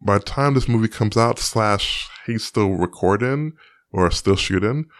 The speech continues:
it'll be fifty years old. That's kinda old, I'm not gonna lie. Um, I'm all appreciative of folks lending their awesome abilities,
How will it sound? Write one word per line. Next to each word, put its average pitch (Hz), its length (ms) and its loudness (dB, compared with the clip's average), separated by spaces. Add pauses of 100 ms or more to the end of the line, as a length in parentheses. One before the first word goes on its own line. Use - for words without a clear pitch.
(300)
it'll 90 180 4
be 98 520 2 (160)
fifty - 440 0
years - 200 -4
old. - 220 -10 (1700)
That's 175 160 -6
kinda - 260 0
old, - 260 -6 (180)
I'm 123 100 -4
not 123 160 0
gonna - 160 -6
lie. - 200 -12 (180)
Um, - 480 -8 (880)
I'm 123 260 -2
all 131 140 4
appreciative 95 720 4
of 90 420 -2 (200)
folks - 500 0 (260)
lending 95 320 0
their 85 360 2 (360)
awesome 92 320 4
abilities, 85 640 -2